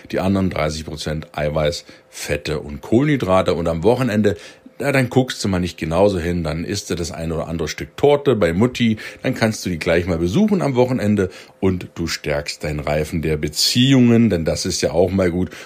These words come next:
Und ich sag mir, Mensch, einmal Sonntagnachmittag ein Stück Kuchen, ja, Betonung auf eins, das ist nun nicht weiter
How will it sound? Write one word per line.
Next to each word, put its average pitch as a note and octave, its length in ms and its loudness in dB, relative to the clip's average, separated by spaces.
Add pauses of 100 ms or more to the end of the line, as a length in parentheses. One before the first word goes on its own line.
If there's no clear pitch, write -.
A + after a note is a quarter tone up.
(120)
Und G2+ 60 0
ich F#2 140 -2
sag F#2 280 0
mir, F2 180 0
Mensch, F2+ 320 0
einmal F2+ 380 0
Sonntagnachmittag E2+ 800 -2
ein A2+ 440 4
Stück - 280 -4
Kuchen, C3+ 340 0
ja, F2+ 200 0
Betonung E2 500 -2
auf D2+ 200 -6
eins, F#2 580 0 (500)
das F#2 240 2
ist F2+ 440 -2 (140)
nun D#2 380 -4
nicht D#2+ 360 -6
weiter D2+ 380 -2